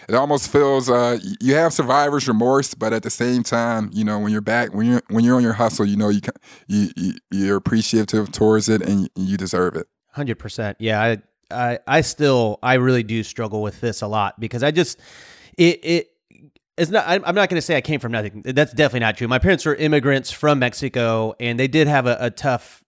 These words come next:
Speaker 2: uh, it was, you know, it, it was, money was tight growing up, right?
Speaker 1: Yeah.
Speaker 2: And so it, it's been very hard to break out of this, because I, I have this big fear of,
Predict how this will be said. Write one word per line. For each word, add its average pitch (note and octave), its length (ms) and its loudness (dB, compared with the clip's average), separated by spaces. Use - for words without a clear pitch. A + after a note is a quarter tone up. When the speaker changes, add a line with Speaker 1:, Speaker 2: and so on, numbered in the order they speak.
Speaker 2:
uh, A2+ 320 -2
it D#3 60 -4
was, A3 140 0
you G#3+ 200 -2
know, C3 160 2
it, D#3+ 240 -4
it D#3 40 -2
was, E3 200 -4
money F3+ 220 2
was D#3 160 4
tight A#2 280 -4
growing G#2+ 280 -4
up, F#2+ 220 -10
right? A#2+ 280 2
Speaker 1:
Yeah. G#2+ 220 -4
Speaker 2:
And C3+ 120 -6
so D3 380 4
it, D#3+ 180 0
it's D3 200 -2
been F#3 220 2
very D#3 240 4
hard C3+ 340 2
to B2 100 -8
break B2 360 -2
out C3 180 2
of G#2 80 -2
this, G#2 240 -6
because A2+ 320 -6
I, A2 220 0
I A2+ 120 -2
have A#2 280 0
this A#2 240 -4
big A2+ 480 -4
fear A#2 360 -2
of, G2 220 -8